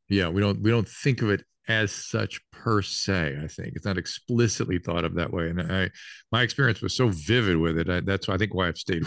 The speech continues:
<laughs> with it. Uh, and I certainly didn't think of it that way in high school.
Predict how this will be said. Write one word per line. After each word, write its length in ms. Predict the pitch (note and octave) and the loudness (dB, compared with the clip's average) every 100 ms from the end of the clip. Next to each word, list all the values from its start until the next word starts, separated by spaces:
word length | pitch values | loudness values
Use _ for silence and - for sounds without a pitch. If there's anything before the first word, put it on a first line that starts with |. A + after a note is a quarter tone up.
| - | -2
<laughs> 80 | |
with 100 | C3+ | 0
it. 240 | A2+ D#2+ - - - - - - - | 2 0 -6 -16 -14 -16 -18 -10 -2
Uh, 340 | A#2 G#2+ G2 - _ - | 2 2 0 -4 _ -4
and 380 | B2 B2+ A#2+ C3+ | 2 2 2 0
I 100 | E3 | 0
certainly 280 | G2 F#3+ E3 | 2 2 4
didn't 180 | C#3+ A2 | 4 4
think 140 | C#3 | 2
of 100 | A#2 | 2
it 100 | G#2+ | 0
that 140 | G#2 G#2+ | 0 2
way 120 | G2+ | 2
in 60 | E2+ | 2
high 180 | G#2 | 0
school. 340 | F#2+ - D#2+ | 0 -2 -2